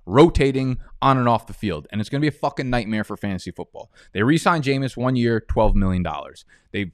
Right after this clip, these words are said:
fucking did some weird ex-, voodoo shit with Taysom Hill, four years, a hundred forty million dollar extension.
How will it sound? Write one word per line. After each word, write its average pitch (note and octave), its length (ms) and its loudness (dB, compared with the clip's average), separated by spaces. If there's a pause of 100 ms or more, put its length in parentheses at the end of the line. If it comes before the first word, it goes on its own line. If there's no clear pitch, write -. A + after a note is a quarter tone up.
(100)
fucking A#2+ 420 0
did C#3 220 -2
some B2 260 -4
weird F3+ 200 4
ex-, - 200 -8
voodoo C#3 440 0
shit G#2+ 360 -4
with A#2 140 -2
Taysom C#3 340 -2
Hill, A#2+ 180 2
four B2+ 280 -2
years, A#2+ 240 0
a A2 80 -4
hundred A#2+ 300 -2
forty A#2 200 -8
million A2+ 240 -12
dollar G#2+ 260 2
extension. G#2+ 520 -8